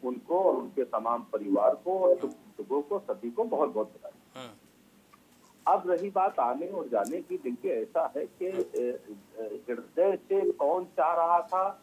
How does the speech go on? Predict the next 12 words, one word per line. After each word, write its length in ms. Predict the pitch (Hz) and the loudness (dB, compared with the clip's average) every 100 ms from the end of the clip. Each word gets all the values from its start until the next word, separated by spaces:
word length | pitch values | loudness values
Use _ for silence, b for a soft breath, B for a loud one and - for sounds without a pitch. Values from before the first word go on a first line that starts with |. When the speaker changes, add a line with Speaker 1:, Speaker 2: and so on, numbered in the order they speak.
| - | -20
Speaker 2:
हाँ। 120 | 131 | -4
Speaker 1:
और 200 | 131 151 | 0 0
कौन 440 | 139 143 165 175 156 | 0 0 2 2 2
राजनीतिक 680 | 117 113 110 117 120 180 - - - | 2 0 -4 -8 -8 -10 -14 -10 0
प्यार 260 | 151 165 | 2 2
कर 220 | 170 170 | 0 -2
रहा 320 | 165 160 165 - | 0 2 4 4
था 340 | 175 180 - 135 | 4 -2 -6 -18
Speaker 2:
हाँ। 220 | 123 107 | -18 -2
Speaker 1:
और 220 | 151 151 - | 0 0 -4
कौन 320 | 160 160 185 190 165 147 180 | -2 0 0 0 -2 -2 -6
किस 440 | - - 185 175 | -6 -2 0 0